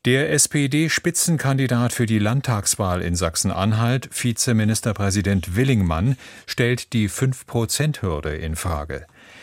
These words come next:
Wenn regelmäßig erhebliche Stimmenanteile knapp unterhalb der Sperrklausel unberücksichtigt blieben, sei es legitim, darüber zu diskutieren, sagte Willingmann dem Tagesspiegel.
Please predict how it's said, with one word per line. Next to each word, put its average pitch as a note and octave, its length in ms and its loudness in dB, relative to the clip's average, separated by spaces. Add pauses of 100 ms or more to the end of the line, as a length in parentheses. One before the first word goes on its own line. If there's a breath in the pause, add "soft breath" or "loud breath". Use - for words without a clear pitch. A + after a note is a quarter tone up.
(280 loud breath)
Wenn B2 160 2
regelmäßig D#3+ 680 0
erhebliche C3 560 0
Stimmenanteile G#2 880 0
knapp A#2+ 480 -2
unterhalb G#2+ 560 0
der F2+ 160 -2
Sperrklausel G#2+ 760 0
unberücksichtigt F#2+ 1040 -2
blieben, G#2 400 0
sei G#2 240 0
es - 180 -4
legitim, G#2+ 600 0
darüber E2 420 -2
zu - 160 -8
diskutieren, F#2 800 -2 (320 loud breath)
sagte F#2 480 -2
Willingmann F#2 580 0
dem E2+ 260 -2
Tagesspiegel. F#2 720 -2